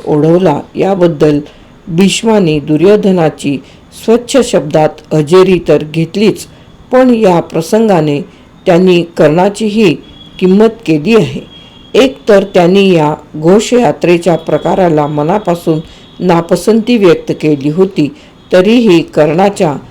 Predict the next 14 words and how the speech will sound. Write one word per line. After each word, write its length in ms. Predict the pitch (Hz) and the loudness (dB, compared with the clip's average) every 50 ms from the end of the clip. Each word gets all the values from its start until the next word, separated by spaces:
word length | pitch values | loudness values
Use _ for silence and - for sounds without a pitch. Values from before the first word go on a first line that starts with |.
| - - - - - | -20 -20 -20 -14 -4
भक्कम 500 | 175 175 185 175 180 - 233 254 262 254 | 0 0 2 0 0 0 0 2 2 0
पाठिंब्यावर 800 | 247 - 185 170 170 - 160 170 170 175 190 202 190 165 160 156 | 0 -2 -4 -4 -2 -2 -2 0 2 2 4 4 4 4 2 2
दुर्योधनाने 1000 | 135 147 147 156 156 151 170 196 208 196 220 214 196 190 180 180 170 156 143 147 | 0 -2 -2 -4 0 2 2 2 2 2 0 0 0 0 0 0 -2 -4 -4 -6
तो 220 | - - 170 185 | -6 -2 -2 -2
प्रकार 480 | 202 - 190 175 170 - 156 143 139 143 - 156 | -2 -2 -2 -4 -4 -2 -4 -4 -4 -6 -8 -10
अंमलात 380 | 156 147 143 143 143 139 139 - - - | -8 -6 -4 -2 -2 -2 -2 -4 -6 -6
आणला 360 | - 151 202 233 220 180 143 - - - - - - - - - - | -4 -2 0 2 2 0 0 -2 -8 -16 -20 -20 -20 -20 -20 -4 0
व 60 | 185 185 185 185 185 185 - - - - - | 2 4 4 4 2 -2 -10 -20 -20 -8 -2
आधी 460 | - 175 175 160 147 214 226 190 143 131 | 0 0 0 2 2 2 2 2 0 -2
शत्रूकडून 880 | - - 185 175 170 - 185 240 254 247 - 220 180 175 175 175 175 170 | -2 0 0 0 0 0 0 -2 -2 2 2 2 2 4 2 2 2 0
व 120 | 165 160 | 0 0
नंतर 500 | 156 156 156 151 160 156 - 202 202 202 202 - - - - - - | 0 0 0 -2 -2 0 2 2 2 2 0 -6 -12 -20 -20 -18 -6
घरातल्या 580 | 156 160 175 196 202 220 - - 180 165 151 147 | -2 0 2 4 2 2 0 0 0 0 0 0
थोरांकडूनही 1120 | 147 - 175 160 165 196 202 214 220 208 - 175 160 160 160 160 151 147 147 175 196 - | -2 -2 -2 0 2 2 2 2 0 0 -2 -2 -2 0 -2 -2 -2 -2 0 0 0 0